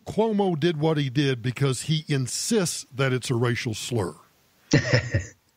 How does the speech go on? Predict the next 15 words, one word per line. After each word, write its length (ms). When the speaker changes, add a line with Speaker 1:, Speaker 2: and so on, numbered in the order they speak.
Speaker 1:
And 160
then 200
you, 260
and 140
then 160
you 100
listen 340
to 60
all 140
the 100
times 360
that 140
he's 340
used 260
it 80